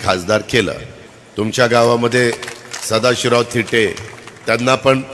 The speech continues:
पंचायत समितीचा सभापती, मी अनेकांना तुमच्या तालुक्यामध्ये सभापती केलंय, त्याच्यामध्ये त्यांना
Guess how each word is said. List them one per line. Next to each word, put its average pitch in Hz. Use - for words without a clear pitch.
पंचायत 123
समितीचा 120
सभापती, 113
मी 117
अनेकांना 151
तुमच्या 147
तालुक्यामध्ये 127
सभापती 117
केलंय, 104
त्याच्यामध्ये 127
त्यांना 127